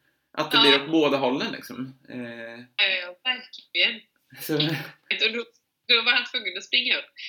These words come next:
Speaker 2: Nej, nej, barn är jättesmarta om vi lär dem. Eh, så det är sant. Absolut.
Speaker 1: Men det är som du säger, de, man kan ju säga en sak, och gö-, men gör man inte det man säger, alltså, de gör ju inte som man säger, utan gör ju vad
Speaker 2: Nej.
Speaker 1: man gör.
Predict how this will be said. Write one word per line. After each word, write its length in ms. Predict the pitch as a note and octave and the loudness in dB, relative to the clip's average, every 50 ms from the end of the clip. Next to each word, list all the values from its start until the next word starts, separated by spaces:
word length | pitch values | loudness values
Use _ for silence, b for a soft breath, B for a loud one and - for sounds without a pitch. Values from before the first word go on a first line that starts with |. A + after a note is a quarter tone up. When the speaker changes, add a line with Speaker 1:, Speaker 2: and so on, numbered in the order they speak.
| B B | B B
Speaker 2:
Nej, 160 | B F3 F#3 G3 | B 6 8 8
nej, 160 | G3 F#3 F3+ | 6 6 4
barn 220 | - F3+ F#3 G3+ A3 | 2 0 0 2 2
är 40 | |
jättesmarta 720 | A#3 A#3+ B3 A#3 - - - - F3 C#3+ - - - G#3+ | 2 2 0 -2 -6 -14 -12 -10 -8 -8 -6 -4 -4 -4
om 80 | G#3+ G#3 | 0 2
vi 100 | G#3+ A3 | 2 4
lär 240 | A3 G3+ F#3+ E3+ - | 4 4 4 2 0
dem. 120 | F3+ F#3+ G#3 - _ _ _ - | -4 -6 -6 -8 _ _ _ -10
Eh, 600 | G3 F#3 F#3 F3+ F3+ F3+ F3+ F3+ F3 F3 F3 F3 | -6 -4 0 0 2 2 2 2 2 2 0 -2
så 140 | F3 - G3 | -4 -2 2
det 220 | F#3+ G3 G3+ G3+ G3 | 6 8 8 8 8
är 100 | G3 G3 | 6 4
sant. 420 | - F#3 F3 F3 - - - - - _ _ _ _ _ - | 4 2 0 0 -2 -10 -18 -20 -20 _ _ _ _ _ -2
Absolut. 460 | G3+ G3+ - - - G3 F3+ G3 F#3 - - - _ b b b | -2 -2 -4 -4 -4 -4 -4 -4 -6 -12 -18 -18 _ b b b
Speaker 1:
Men 100 | C#3+ D3+ | -2 0
det 60 | D#3 D#3+ | 2 4
är 100 | D#3 D#3 | 4 2
som 140 | D#3 D#3+ | 0 -2
du 60 | D#3 D3+ | -4 -2
säger, 380 | D3+ D#3 D3+ D#3 D#3 D3 D3 | 2 4 4 6 6 4 4
de, 440 | C#3+ C#3+ D3 D3 C#3+ C#3+ C3+ - - _ _ | 2 0 -2 -2 -2 -4 -4 -6 -10 _ _
man 160 | - C#3+ D3+ C#3+ | -6 -4 -2 0
kan 60 | D#3 D3+ | 0 0
ju 60 | D3 | 0
säga 260 | - D3 D3 F3 F#3 | 2 4 4 2 2
en 120 | D3 C3 | 0 -4
sak, 200 | B2+ B2 A#2 - | -6 -6 -6 -2
och 60 | C3 C3 | -2 -2
gö-, 180 | B2 - - B2+ | -2 -2 -4 -8
men 280 | C3 C3+ C3+ C3+ C3 | -8 -6 -4 -4 -2
gör 160 | B2 B2 A#2+ | -2 -2 -2
man 160 | B2+ D3+ E3+ F3 | -2 -4 -4 -6
inte 200 | D#3+ - - A#2 | -8 -10 -8 -6
det 180 | A#2 A#2 A2+ | -6 -6 -6
man 160 | A2+ A2 A2+ | -8 -12 -14
säger, 340 | - - A2+ G#2+ G#2+ A2 - - | -12 -10 -8 -8 -8 -8 -10 -12
alltså, 260 | B2+ B2 - B2+ A#2+ - _ _ _ | -14 -14 -12 -12 -14 -14 _ _ _
de 160 | - B2+ C3 | -6 -4 -2
gör 120 | C3+ C3 | 0 0
ju 80 | C#3 D3+ | 0 -2
inte 140 | D3+ D3+ - | -2 -6 -8
som 120 | - B2+ | -8 -8
man 120 | A#2+ A#2+ A#2+ | -8 -6 -6
säger, 260 | C3 A2+ A#2 B2 B2 | -6 -6 -4 -4 -4
utan 380 | A#2+ - - A#2 A2+ A#2 A#2 | -4 -6 -8 -12 -12 -10 -6
gör 140 | A#2+ A#2 G#2+ | -6 -6 -6
ju 100 | A2 A2+ | -6 -8
vad 80 | A2 - | -4 0
Speaker 2:
Nej. 140 | G3+ - - | 0 0 0
Speaker 1:
man 140 | A2 A2+ B2+ | -2 -8 -12
gör. 200 | C#3 - - | -14 -14 -16